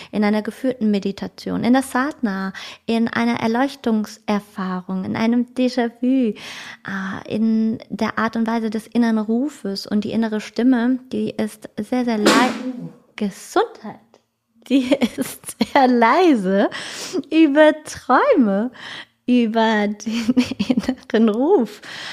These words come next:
Ähm, ja, meist, ähm, ist es aber erst, äh, über einen Rückblick zu erkennen, ja. Und du musst definitiv nicht alles wissen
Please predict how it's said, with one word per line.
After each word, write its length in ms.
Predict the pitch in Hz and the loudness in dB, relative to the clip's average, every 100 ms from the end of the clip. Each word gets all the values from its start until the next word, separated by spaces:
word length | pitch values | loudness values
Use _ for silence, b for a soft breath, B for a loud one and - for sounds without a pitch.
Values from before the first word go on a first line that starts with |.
| 269 B | -12 B
Ähm, 400 | 240 240 233 226 - _ | -4 -2 0 -2 -10 _
ja, 280 | 294 370 240 | -2 0 0
meist, 580 | 208 220 277 330 - - | -2 -2 -2 -2 -6 -10
ähm, 340 | - 247 247 - | -6 -2 -4 -4
ist 200 | - 247 | -6 -4
es 260 | - 269 - - | -6 -10 -10 -6
aber 240 | 254 254 | -4 0
erst, 440 | 254 311 349 - - | 0 -2 -6 -6 -2
äh, 240 | 247 240 | 0 0
über 340 | 269 262 254 - | 0 2 0 -2
einen 320 | 226 233 233 | -2 -2 -4
Rückblick 600 | - 392 - - - - | -4 -6 -6 -12 -12 -14
zu 120 | - | -12
erkennen, 680 | - - - 185 170 - - _ _ - | -12 -14 -14 -10 -10 -12 -16 _ _ -12
ja. 340 | 196 185 202 240 240 _ _ _ _ _ _ _ - - | -6 -4 -4 -6 -10 _ _ _ _ _ _ _ -14 -2
Und 480 | 214 214 214 208 - b b b b b b b _ | 2 4 4 0 -10 b b b b b b b _
du 120 | 233 | 4
musst 500 | 240 247 285 285 - | 8 8 6 0 -2
definitiv 880 | 240 247 240 233 220 - 220 220 - _ | 0 0 0 -4 -4 -2 -2 -2 -6 _
nicht 540 | 214 214 226 220 - - | 2 2 2 -2 -12 -6
alles 360 | 208 208 - 202 | -4 -4 -8 -6
wissen 580 | 208 226 - 180 - | -4 -4 -6 -6 -8